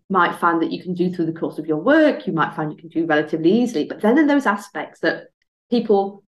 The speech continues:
may start to go, "Oh, actually, I'm not sure I want to give a conference paper," or, "I don't like giving a presentation," but you do have to do it.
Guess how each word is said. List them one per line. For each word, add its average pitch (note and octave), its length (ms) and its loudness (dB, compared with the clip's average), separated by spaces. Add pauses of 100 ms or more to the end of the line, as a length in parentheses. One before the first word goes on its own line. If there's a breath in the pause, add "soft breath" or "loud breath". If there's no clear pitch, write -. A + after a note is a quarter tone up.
(220)
may G3 160 2
start - 240 0
to G#3 40 2
go, F3 240 2
"Oh, G#3 260 2
actually, - 300 -2
I'm F#3 60 0
not - 140 -2
sure F#3+ 160 0
I F3+ 40 0
want D#3 180 -6
to - 60 -20
give E3 120 -6
a - 40 -4
conference - 420 -8
paper," D3 340 -8
or, D#3 260 0
"I D#3 60 0
don't F3 260 0
like F#3 320 -2
giving E3 240 0
a D3 40 -4
presentation," D#3+ 580 -4
but F#3 120 0
you F#3 140 0
do F#3 400 0
have D#3+ 280 -10 (120)
to E3 60 -8
do D#3+ 180 0
it. - 240 -10